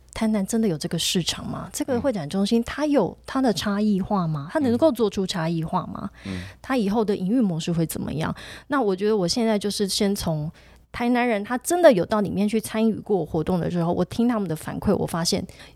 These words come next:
Speaker 1: 哦，真的，他其实已经从我们的生活形态开始做改变了。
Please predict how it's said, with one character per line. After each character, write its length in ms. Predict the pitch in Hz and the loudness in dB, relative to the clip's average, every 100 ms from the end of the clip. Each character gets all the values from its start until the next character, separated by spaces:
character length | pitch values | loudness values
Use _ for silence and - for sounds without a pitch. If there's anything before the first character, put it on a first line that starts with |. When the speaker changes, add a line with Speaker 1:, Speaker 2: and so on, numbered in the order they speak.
| - - | -20 -2
Speaker 1:
哦， 120 | 190 - - - | -2 -2 -16 -4
真 220 | 202 196 | -2 0
的， 200 | 185 160 - _ | -2 -2 -12 _
他 320 | - 226 220 | -2 0 0
其 200 | 226 - | -2 -2
实 160 | 202 220 | 0 0
已 180 | - 202 | 0 -2
经 240 | - 254 | 0 -2
从 200 | 262 208 | 0 0
我 80 | 190 | 0
们 100 | 156 | -2
的 60 | 160 | -2
生 160 | - | 0
活 120 | 262 180 | 0 0
形 160 | 170 | -4
态 100 | 170 | -6
开 120 | 175 | -4
始 100 | 175 - | -6 -2
做 140 | - | -4
改 160 | - - | -2 -2
变 200 | - - | -2 -2
了。 140 | 233 | -10